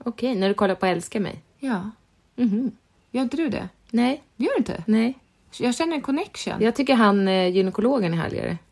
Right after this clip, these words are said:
Speaker 2: Jag känner också en connection med han i Bonde söker fru.
Speaker 1: Vilken av dem?
Speaker 2: Som jag har försökt säga lite till dig så här, han ser bra ut när han har sina glasögon på sig. Och vad olika han kan se ut.
Speaker 1: Ja. <laughs> Men varför säger du inte bara rakt ut att du älskar honom?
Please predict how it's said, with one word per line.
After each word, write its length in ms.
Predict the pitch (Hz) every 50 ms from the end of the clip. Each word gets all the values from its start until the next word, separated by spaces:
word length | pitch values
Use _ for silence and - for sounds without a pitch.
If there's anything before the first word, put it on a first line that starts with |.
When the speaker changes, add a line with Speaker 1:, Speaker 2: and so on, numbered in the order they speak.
| _ _ _ _ _ _
Speaker 2:
Jag 100 | - 233
känner 200 | - 277 269 277
också 180 | 302 302 - 349
en 60 | 320
connection 520 | 294 294 262 233 214 214 - - 226 196 208
med 100 | 202 190
han 140 | 190 190
i 60 | 196 196
Bonde 240 | 190 190 190 190
söker 300 | 175 - 196 185 - 208
fru. 440 | 202 - - 359 294 - - - - 170 - _ _ _ _ _ _ _ _ _ _ _ _ _ -
Speaker 1:
Vilken 340 | 214 233 226 - - 226 240
av 80 | 269
dem? 100 | 277 208
Speaker 2:
Som 140 | 180 - 233
jag 80 | 233 226
har 60 | 220
försökt 320 | 226 - 214 208 - -
säga 280 | - - 233 226 226 233
lite 240 | 247 233 214 175 175
till 140 | 190 196
dig 180 | 196 226 214 185
så 100 | 180 185
här, 120 | 160 170
han 200 | 185 208 240 269
ser 140 | 269 - 294
bra 280 | 254 220 220 202 185 180
ut 100 | 185 -
när 60 | 175
han 80 | 175 185
har 60 | 185
sina 180 | 175 185 180
glasögon 500 | 180 185 185 180 180 - 247 254 247 214
på 180 | - - - -
sig. 240 | - - - - 170 - _ _ _ _ _ -
Och 140 | 226 233
vad 120 | 233 233 240
olika 360 | 247 240 226 247 277 - 277
han 140 | 254 247 233
kan 140 | 226 214 208
se 140 | - - 170 -
ut. 280 | - - - - - _ _ _ _
Speaker 1:
Ja. 400 | - 247 254 262 294 285 233 254 247 622 523 392 - - - - - 427 - 370
<laughs> 580 | 320 - - - - 508 480 - - - - -
Men 140 | - 262 226
varför 240 | 233 220 214 233
säger 220 | 220 - 208 196 254
du 80 | 392
inte 160 | 370 285 - -
bara 120 | 185 185
rakt 260 | 180 185 - 240 214
ut 160 | 294 277 208
att 100 | 202 -
du 60 | - 202
älskar 320 | 196 185 175 - - 269
honom? 360 | 311 339 262 170 135 208 208